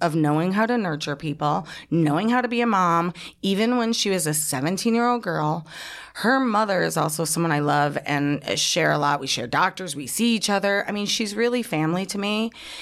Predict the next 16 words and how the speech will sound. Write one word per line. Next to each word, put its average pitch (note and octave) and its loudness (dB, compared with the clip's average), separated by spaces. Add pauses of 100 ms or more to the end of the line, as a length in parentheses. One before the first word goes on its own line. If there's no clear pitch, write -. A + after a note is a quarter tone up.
(420)
And G3 0 (1300)
she's A3 0
an A3 2
incredible G#3+ -2
mother. G3+ -2 (140)
And F3+ 0
we - -4
dress F3+ -2
alike E3+ -4
whenever F3 0
we F3+ -2
see F3+ -4
each D#3+ -2
other E3+ 0
by F#3 2
accident. D#3+ -2